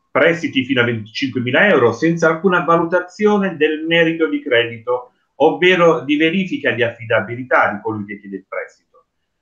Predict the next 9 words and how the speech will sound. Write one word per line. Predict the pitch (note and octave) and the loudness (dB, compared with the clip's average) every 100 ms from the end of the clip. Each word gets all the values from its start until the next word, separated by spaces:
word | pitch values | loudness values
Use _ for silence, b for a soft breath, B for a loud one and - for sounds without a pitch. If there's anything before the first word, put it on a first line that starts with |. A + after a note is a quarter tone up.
| _ | _
Prestiti | C3+ D3+ D3 B2 | 0 2 -2 0
oltre | D#3+ D#3+ C3+ | 2 2 2
venticinquemila | E3 G3 F3 - E3 D#3+ C#3 C3 B2+ | 0 -2 -6 -12 -12 -10 -8 -2 0
euro | A#2+ G#2 G2 | 0 0 -4
e | F#2+ | -8
fino | - A#2 | -10 -12
a | |
ottocentomila | - G#2+ A#2+ A2 G#2+ G#2 B2+ | -12 -14 -18 -18 -14 -4 -2
euro | G2+ G2 - - | -2 -4 -6 -10